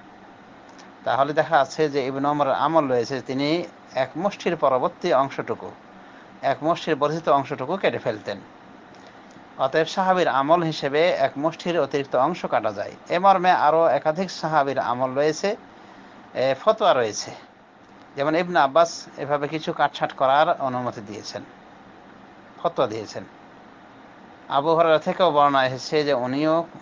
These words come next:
এই কিছু দাড়ির কিছু অংশ কাটতেন। অথচ এনারা হলেন এই দাড়ির সংক্রান্ত হাদিসগুলির বর্ণনাকারী। এখান থেকে কিছু কিছু ওলামাদিন মনে করেন যে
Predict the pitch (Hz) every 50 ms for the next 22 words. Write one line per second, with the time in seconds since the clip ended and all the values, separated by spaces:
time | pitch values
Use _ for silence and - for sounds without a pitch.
0 | - - 123 127 131 131 131 135 135 131 110 - - - 160 151 - - 170 160
1 | 156 135 131 127 127 131 139 139 - 147 139 - 147 135 135 123 - 175 - -
2 | 113 - - - 107 101 92 - - - - - - 143 160 165 - 175 165 160
3 | 113 127 135 135 135 151 160 156 143 139 123 135 147 160 175 170 - - - -
4 | - - - - - - - - - - - - - 123 123 131 135 139 143 147
5 | 139 117 127 127 131 160 180 170 - - 160 147 143 151 139 139 131 - - 170
6 | 135 160 160 - 160 156 160 156 139 120 123 117 110 107 104 - - 107 110 104
7 | - - - - - - - - - - - - - - - - - - - -
8 | - - - - - - 151 - 185 185 180 180 185 175 170 170 170 147 185 175
9 | 160 170 156 131 143 151 151 151 143 139 131 131 127 131 131 127 123 - 131 123
10 | 139 147 151 139 127 120